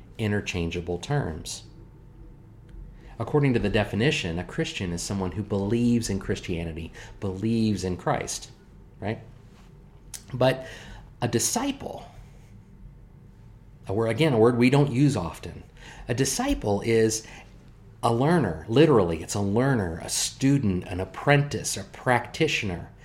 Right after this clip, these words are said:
It's first used by Jesus, or about the followers of Jesus, in Matthew chapter five, verse one, as he begins the Sermon on the Mount.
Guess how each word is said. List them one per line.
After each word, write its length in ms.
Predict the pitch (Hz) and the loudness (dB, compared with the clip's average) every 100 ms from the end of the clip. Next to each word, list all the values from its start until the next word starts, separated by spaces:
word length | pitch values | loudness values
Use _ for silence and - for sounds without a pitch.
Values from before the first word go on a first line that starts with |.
| - - - | -18 -16 -10
It's 120 | - | -4
first 340 | - 202 196 | 2 4 4
used 300 | 175 170 147 | 4 4 4
by 160 | 143 135 | 4 4
Jesus, 640 | 113 139 170 123 95 - - - - | 4 2 2 2 0 -4 -12 -18 -4
or 360 | 127 117 107 - - | 2 4 2 -2 -4
about 560 | 117 110 135 139 - | 0 6 8 8 4
the 80 | - | -4
followers 640 | 104 - 151 156 147 110 | -4 2 4 6 6 6
of 100 | 101 | 2
Jesus, 460 | 90 104 98 95 - | -2 -2 0 -2 -2
in 140 | 117 | 0
Matthew 340 | 113 131 - 123 | 2 2 0 -2
chapter 320 | 139 127 113 | 0 0 -2
five, 360 | - 123 117 104 | -2 0 0 2
verse 300 | 113 107 - | 2 2 0
one, 160 | 110 | 0
as 100 | 107 | 2
he 80 | 113 | 2
begins 380 | 107 104 117 110 | 0 2 2 2
the 100 | 110 | -2
Sermon 460 | - - 127 123 | 0 2 4 4
on 160 | 113 107 | 4 2
the 60 | 101 | 2
Mount. 540 | 104 107 85 - - | 2 0 -4 -8 -14